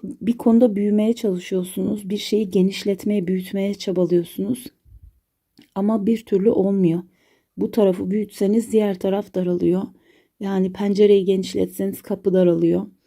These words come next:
Bir şekilde hep aynı dengeye geliyor. Yani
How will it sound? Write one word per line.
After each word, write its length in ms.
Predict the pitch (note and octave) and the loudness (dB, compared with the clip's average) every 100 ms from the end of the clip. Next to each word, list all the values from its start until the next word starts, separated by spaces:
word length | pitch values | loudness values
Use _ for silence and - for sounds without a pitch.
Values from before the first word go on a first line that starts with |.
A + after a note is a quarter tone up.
| - _ _ - | -20 _ _ -6
Bir 120 | A3+ | -4
şekilde 580 | C4+ A3+ A3 F#3+ F#3+ B3+ | 0 -2 0 0 0 0
hep 220 | A#3+ D4 - - | 0 -2 -6 -6
aynı 500 | G#3+ A3 G3+ F#3 - _ _ - | -2 2 2 0 -6 _ _ 2
dengeye 460 | A3 A3+ G#3 G3+ | 4 6 4 0
geliyor. 360 | F#3+ F3+ F3 F#3 | 2 2 2 0
Yani 420 | G3 G3 F#3+ G3+ | -2 -2 -4 -4